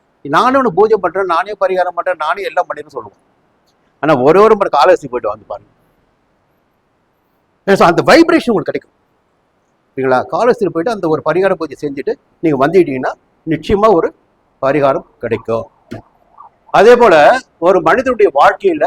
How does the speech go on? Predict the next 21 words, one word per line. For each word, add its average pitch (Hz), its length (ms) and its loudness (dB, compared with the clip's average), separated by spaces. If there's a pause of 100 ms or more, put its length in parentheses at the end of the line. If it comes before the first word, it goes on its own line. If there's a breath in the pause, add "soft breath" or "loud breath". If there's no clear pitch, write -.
எப்பொழுதெல்லாம் 220 720 0
ராகு 175 360 0
திசை 170 220 -2
வருகிறதோ, 135 440 -2 (1200)
அப்பொழுதெல்லாம் 180 560 0
தடுமாற்றம் 143 540 -2
ஏற்படும். - 340 -10 (920)
அது 120 140 -2
ஆணாக 127 360 0
இருந்தாலும், 120 520 -4
பெண்ணாக 127 380 -2
இருந்தாலும், 120 480 -4 (300)
நாற்பது 151 460 0
வயதாக 147 320 0
இருந்தாலும், 123 460 -2
ஐம்பது 160 360 0
வயதாக 135 320 0
இருந்தாலும், 135 400 -6
தடுமாற்றம் 151 600 0
நிச்சயமாக 147 420 -2
ஏற்படும். 110 340 -6